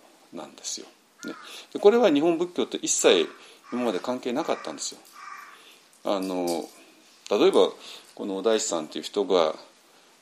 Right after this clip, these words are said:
えー、意識してか、して、してないんですよ。お大師さんの頭の中にあるのは、やっぱり中国と、中国の果てにあるインドっていうね、えー、だけで。えーと、まあ、道元禅師も同じですけどね。道元禅師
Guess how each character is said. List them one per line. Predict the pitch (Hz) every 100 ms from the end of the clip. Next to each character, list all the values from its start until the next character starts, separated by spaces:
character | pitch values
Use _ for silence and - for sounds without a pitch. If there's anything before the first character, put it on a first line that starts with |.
| -
え | 82
ー、 | 82
意 | 110
識 | - 87
し | -
て | -
か、 | - -
し | -
て、 | 170 -
し |
て | -
な | 185
い | 156
ん | 85
で |
す | -
よ。 | - - - _ _
お | 120
大 | 165
師 | -
さ | 143
ん | 120
の | 98
頭 | - 120
の | 117
中 | 117 104
に | 95
あ | 82
る | 92
の | 170
は、 | 95
や | 107 90
っ |
ぱ | 135
り |
中 | - 104
国 | 85
と、 | - - 78 - - - - - - _
中 | - 98 82
国 | 87
の |
果 | 80 90
て | 120
に | 123
あ | 143
る | 143 85
イ |
ン | 85
ド | 76 -
っ |
て | - -
い | -
う | - _ -
ね、 | - _ - - - - _
え | 101 90 73
ー、 |
だ | -
け | - 78
で。 | - - _ _ _ - - - _
え | -
ー | 87
と、 | -
ま | 98
あ、 | 92
道 | 98
元 | 98
禅 | 92
師 | 85
も | 76
同 | 76
じ | 71
で | 71
す | -
け | 82
ど |
ね。 | 135 170
道 | 113 104
元 | 101
禅 | 98 85
師 | 80 80 -